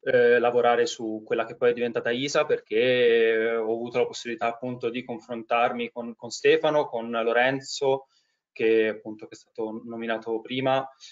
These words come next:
eh, Lorenzo Bonoldi, che è anche lui nascosto qua tra le persone <laughs> che ci seguono, eh, che ci ha fatto da consulente storico-artistico e ha curato il,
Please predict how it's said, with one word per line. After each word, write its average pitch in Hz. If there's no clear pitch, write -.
eh, 117
Lorenzo 117
Bonoldi, 120
che 117
è 117
anche 117
lui 120
nascosto 113
qua 104
tra 107
le 104
persone 139
<laughs> 117
che 120
ci 113
seguono, 139
eh, 113
che 110
ci 117
ha 113
fatto 120
da 113
consulente 113
storico-artistico 123
e 120
ha 110
curato 110
il, 104